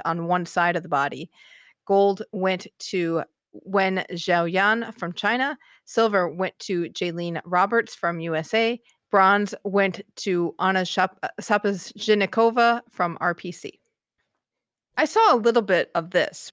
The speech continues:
because there was an American jumping.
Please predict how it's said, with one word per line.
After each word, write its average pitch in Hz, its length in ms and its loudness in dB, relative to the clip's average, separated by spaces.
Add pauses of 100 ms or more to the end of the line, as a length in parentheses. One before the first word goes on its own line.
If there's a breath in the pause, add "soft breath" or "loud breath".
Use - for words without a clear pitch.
because 226 420 2
there 208 260 2
was 208 180 4
an 196 60 0
American 196 760 0 (160)
jumping. 214 480 -2